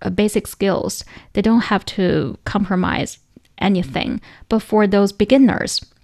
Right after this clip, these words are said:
especially young people who first started to learn this practice, they, maybe they have to compromise something. For example, they would focus more on skill rather than style. Because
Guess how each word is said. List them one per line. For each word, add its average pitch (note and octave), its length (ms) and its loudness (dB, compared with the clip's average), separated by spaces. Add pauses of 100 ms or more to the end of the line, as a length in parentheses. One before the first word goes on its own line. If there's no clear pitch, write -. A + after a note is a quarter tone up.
(140)
especially B3 680 0
young G3 380 4
people - 340 -4
who F3+ 240 -2
first C#4+ 420 -4
started G3 440 -2
to F3+ 300 -2 (300)
learn G#3+ 380 2
this F#3+ 180 -2
practice, - 680 -10
they, - 560 -6 (460)
maybe A#3+ 440 2
they F#3+ 160 0
have F#3+ 280 -4
to D#3+ 320 -2
compromise F#3+ 540 -2
something. F3+ 440 -4
For G3 140 -4
example, F#3 500 -2 (260)
they G#3 80 0
would G3+ 200 0
focus G#3+ 400 -2
more G#3 560 2
on F#3 180 2
skill - 520 -6 (100)
rather G3+ 340 0
than F#3 380 -2 (300)
style. - 580 -8 (540)
Because G3 520 0